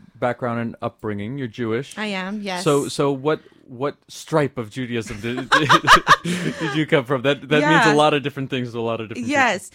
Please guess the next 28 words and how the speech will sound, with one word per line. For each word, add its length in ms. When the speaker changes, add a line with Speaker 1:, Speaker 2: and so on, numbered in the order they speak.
Speaker 2:
So 340
I 160
grew 200
up 120
Reform, 560
um, 520
Speaker 1:
Where? 240
Speaker 2:
which, 200
uh, 160
in 80
Chicago, 720
Speaker 1:
Mm-hmm. 180
Speaker 2:
um, 580
which, 360
you 120
know, 60
there's 140
a 60
very 280
vibrant, 800
writ 300
large, 380
there's 140
a 40
very 220
vibrant 460
Jewish 260
community, 760